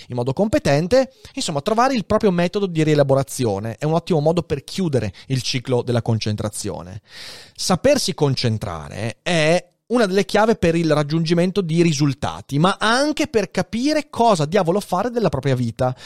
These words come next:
Perché se essere distratto mi impedisce di studiare il capitolo sulle guerre napoleoniche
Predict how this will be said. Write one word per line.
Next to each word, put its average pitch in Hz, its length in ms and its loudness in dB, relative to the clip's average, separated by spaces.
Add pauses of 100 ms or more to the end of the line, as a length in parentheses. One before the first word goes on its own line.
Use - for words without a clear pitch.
(300)
Perché 180 800 4 (760)
se 240 120 0
essere 302 320 2
distratto 185 600 2
mi 202 120 4
impedisce 165 500 -4
di 165 80 -8
studiare 143 540 0
il 180 100 -4
capitolo 131 460 -2
sulle 127 240 -2
guerre 131 260 2
napoleoniche 117 920 -4